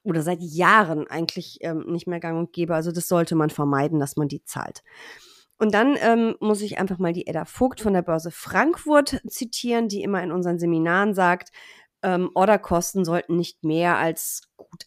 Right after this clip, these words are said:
ein Prozent betragen, egal ob Einmalanlage oder Sparplan. Es sind einige teurer, teilweise sind es eins Komma fünf Prozent, manchmal sind's eins Komma drei, es gibt auch sehr viel günstigere.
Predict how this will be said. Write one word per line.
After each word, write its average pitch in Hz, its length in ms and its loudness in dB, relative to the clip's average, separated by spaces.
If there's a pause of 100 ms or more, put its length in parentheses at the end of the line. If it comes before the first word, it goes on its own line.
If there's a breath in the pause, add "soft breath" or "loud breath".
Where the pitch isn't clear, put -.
(120)
ein 170 220 0
Prozent - 720 -6 (240)
betragen, 139 720 0
egal 165 360 2
ob - 240 -4
Einmalanlage 151 600 2
oder 151 140 -4
Sparplan. 139 680 -2 (960 loud breath)
Es 240 140 0
sind 302 280 2 (260)
einige 214 360 4
teurer, 254 640 2
teilweise 190 340 -4
sind 190 120 -2
es 190 100 -8
eins - 220 -8
Komma 240 180 -4
fünf 262 320 -4
Prozent, 202 540 0
manchmal 196 280 0
sind's 202 160 -4
eins 196 220 -4
Komma 214 200 0
drei, 202 340 4
es 202 160 -6
gibt - 160 -12
auch 160 100 -6
sehr 180 160 -2
viel 196 160 -6
günstigere. 220 800 0